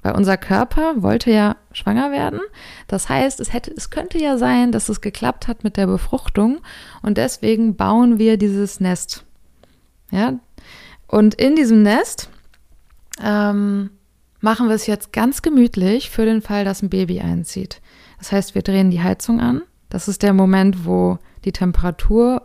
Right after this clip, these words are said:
hochgeht auch, die Körpertemperatur um eins Komma fünf Grad. Ähm, wir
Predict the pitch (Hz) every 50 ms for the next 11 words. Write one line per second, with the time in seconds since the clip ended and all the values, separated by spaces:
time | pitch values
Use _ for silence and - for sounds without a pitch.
0 | - - - 247 254 247 - - 285 269 - - - - 269 294 302 - - -
1 | - - 202 - 262 247 - - 269 269 - - 262 254 - - - 285 302 349
2 | 392 - _ _ _ _ _ _ - - - 196 196 196 - - 196 190 180 -
3 | - 185 - - - 180 190 202 262 - - _ _ _ _ _ _ _ _ _
4 | - - - - - - _ _ _ _ _ _ 214 208 196 196 196 196 196 196
5 | 196 196 196 196 196 190 - - - _ _ _ _ _ - - 196 180 175 170
6 | 202 196 208 208 196 196 190 190 190 185 185 185 180 190 -